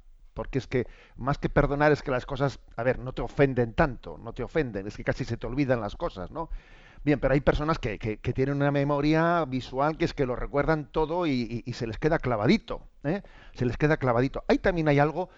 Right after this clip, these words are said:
pues, de una sensibilidad que, con la que hay que tener paciencia, pero lo importante es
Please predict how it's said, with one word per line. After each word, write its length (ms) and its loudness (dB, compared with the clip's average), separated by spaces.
pues, 140 -8
de 60 -6
una 120 6
sensibilidad 720 2
que, 220 4
con 140 -2
la 80 4
que 100 6
hay 60 6
que 100 4
tener 280 2
paciencia, 540 0
pero 160 0
lo 80 2
importante 720 2
es 180 -4